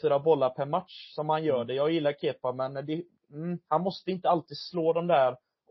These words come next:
Speaker 1: offensiva bollarna, tycker jag. Då kan man hellre rulla igång det. Men han är, han är, han är väldigt sugen på att slå de längre bollarna.
Speaker 2: Mm. Ehm, det, det är ju sällan man, man kör ett helt avsnitt utan att diskutera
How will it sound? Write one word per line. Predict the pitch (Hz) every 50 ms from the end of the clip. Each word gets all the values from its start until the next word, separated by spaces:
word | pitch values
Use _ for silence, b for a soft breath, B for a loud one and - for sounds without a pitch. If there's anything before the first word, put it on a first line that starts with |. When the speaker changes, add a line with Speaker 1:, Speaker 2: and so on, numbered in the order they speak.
| - _ _
Speaker 1:
offensiva | - 151 - - - 139 135 - 139 127 131
bollarna, | 127 131 147 131 127 120 120
tycker | - 139 120 -
jag. | 135 127
Då | 139
kan | 131 170 156
man | 160 160
hellre | 165 151 131 135 139
rulla | 143 143 135 135 135
igång | 139 147 127 117 120
det. | 127
Men | 127 143 143
han | 147 151 156
är, | 147 139 147 156 -
han | 143 156 175
är, | 190 190 175 170 165
han | 180 190 190 196
är | 190
väldigt | 185 196 175 165 170 -
sugen | - 170 143 139 143
på | - 156
att | 151 -
slå | - 135 131 151
de | 151 160
längre | 156 147 131 131 127
bollarna. | 123 131 127 117 113 113 113 - _ _ _ _ _ _ _ _ _ _ _ _ _ -
Speaker 2:
Mm. | 135 139 139 151 _ _ _ _ _ _ _ _ _ _ - - _ -
Ehm, | 123 123 123 123 127 127 131 127 127 127 127 127 131 120 - - - - _ - - - 131 b b b b b b b b b b b _ _ _ _ _ _ _ _ _ -
det, | 139 131 139 139 120 147
det | 143 156
är | 151 170 143
ju | 123 120
sällan | 110 - - 156 156 156 127 107 101 104 107 113
man, | 117 117 120
man | 123 120 117
kör | 120 - 143 120 107 110
ett | 107 -
helt | 135 117 104 101 -
avsnitt | 113 117 123 - - 110 101
utan | 117 123 - 107 104
att | 95
diskutera | - 107 - - 117 - 120 104 98